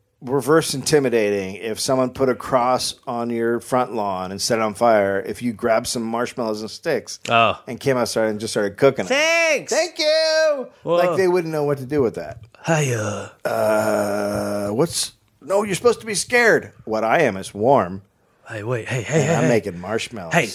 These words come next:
Speaker 1: Do you like s'mores, boys?
Speaker 2: Uh,
Speaker 1: Do you like
Speaker 2: uh, don't talk to him.
Speaker 1: Take your hood off. Get some s'mores.
Speaker 2: I love s'mores.
Speaker 1: Yes, you do.
Speaker 2: All right. <laughs>
Speaker 1: Stab, stab, stab,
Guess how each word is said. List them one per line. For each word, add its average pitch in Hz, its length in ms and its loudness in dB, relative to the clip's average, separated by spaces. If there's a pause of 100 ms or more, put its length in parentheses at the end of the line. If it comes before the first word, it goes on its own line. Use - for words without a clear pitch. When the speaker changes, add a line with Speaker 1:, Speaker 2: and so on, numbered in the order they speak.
(120)
Speaker 1:
Do 135 100 -4
you 151 40 2
like 165 180 4
s'mores, 175 440 -2
boys? 214 640 -2
Speaker 2:
Uh, 139 440 0 (280)
Speaker 1:
Do - 160 -8
you 160 80 0
like 185 120 4 (100)
Speaker 2:
uh, - 80 -8
don't 220 400 0
talk 202 280 0
to 180 140 2
him. 143 300 0
Speaker 1:
Take 190 260 0
your 214 80 2
hood 262 240 2
off. 233 340 2
Get 185 200 2
some 208 120 -6
s'mores. 285 1400 2 (160)
Speaker 2:
I 117 140 -4
love 117 260 0
s'mores. 113 720 0
Speaker 1:
Yes, 240 280 0
you 302 280 -2
do. 349 560 0
Speaker 2:
All 135 240 2
right. 117 420 -4
<laughs> - 140 -10 (3500)
Speaker 1:
Stab, - 420 -6 (120)
stab, - 300 -16
stab, - 220 -4